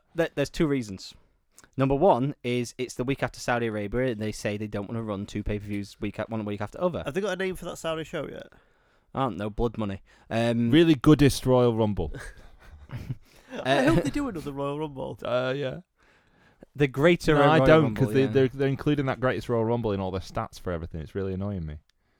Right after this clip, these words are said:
Speaker 3: They're like, "Who's lasted the longest in Royal Rumble? It's Braun Strowman." It's not, though, is it? It's not. 'Cause it's not a real Royal Rumble.
Speaker 2: I know we've cut you off several times, but I need to cut you off again,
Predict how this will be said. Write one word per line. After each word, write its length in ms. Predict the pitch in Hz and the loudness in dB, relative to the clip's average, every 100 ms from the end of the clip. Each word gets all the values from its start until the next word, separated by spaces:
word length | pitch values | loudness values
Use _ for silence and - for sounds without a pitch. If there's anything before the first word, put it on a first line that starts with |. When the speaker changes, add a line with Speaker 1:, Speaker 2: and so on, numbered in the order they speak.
| _ - | _ -6
Speaker 3:
They're 60 | 110 | -2
like, 160 | 110 - _ _ - | -2 -4 _ _ 0
"Who's 240 | 190 180 | 2 4
lasted 300 | 175 139 170 | 0 0 -4
the 40 | 160 | 0
longest 280 | 180 160 | 0 2
in 60 | 151 | 0
Royal 180 | 165 156 | 2 2
Rumble? 380 | 175 165 113 - - - | 0 2 0 -2 -18 -4
It's 180 | 156 - | -4 2
Braun 300 | 156 165 160 | 8 8 8
Strowman." 560 | - 196 208 160 104 | 4 4 6 4 0
It's 160 | 80 - | -4 2
not, 200 | 190 - | 2 4
though, 160 | 101 | 4
is 160 | 131 - | 4 4
it? 280 | 95 80 - _ - | -2 -2 -8 _ -14
It's 160 | - 160 | -6 4
not. 340 | 160 104 - - - - - - | 6 6 2 -12 -20 -20 -20 -18
'Cause 80 | - | -14
it's 100 | 120 | -4
not 140 | 156 | 0
a 20 | 131 | 2
real 280 | 151 143 | 4 4
Royal 220 | 139 139 135 | 6 4 4
Rumble. 380 | 135 117 92 - - _ _ _ _ | 0 -2 -8 -8 -20 _ _ _ _
Speaker 2:
I 80 | - | 2
know 100 | 190 | 4
we've 180 | 180 165 | 4 0
cut 120 | 185 | -4
you 140 | 156 143 | -4 -2
off 180 | 135 - | -2 -6
several 280 | - 123 123 | -8 -6 -6
times, 200 | 120 120 | -8 -6
but 80 | 123 | -6
I 20 | |
need 100 | 127 | -6
to 60 | |
cut 160 | - 127 | -8 -10
you 60 | 120 | -10
off 100 | 123 | -10
again, 320 | 117 67 | -6 -8